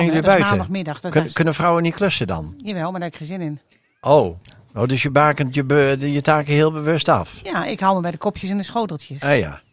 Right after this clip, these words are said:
Speaker 2: ja. En, eh, kun je nog wat meer vertellen over die werkgroep, Dianne?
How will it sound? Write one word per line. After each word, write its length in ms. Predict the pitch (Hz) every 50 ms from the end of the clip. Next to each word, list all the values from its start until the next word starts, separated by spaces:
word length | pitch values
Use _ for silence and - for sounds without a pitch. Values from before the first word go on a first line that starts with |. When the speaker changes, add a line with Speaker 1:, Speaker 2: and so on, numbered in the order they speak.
| _ _ -
Speaker 2:
ja. 240 | - 95 80 80 - _ _ _ _ _ _ -
En, 380 | - 156 165 175 175 175 165
eh, 140 | 170 185 175 147
kun 120 | - - 185
je 60 | 180
nog 180 | 175 180 175 160
wat 140 | 156 180
meer 180 | 180 175 190 190
vertellen 300 | 165 - - 160 147 151
over 320 | 165 160 147 123 120 143
die 120 | 139 151 131
werkgroep, 460 | 139 156 160 160 - - 147 131 123 127 127
Dianne? 460 | 120 120 127 127 143 185 214 233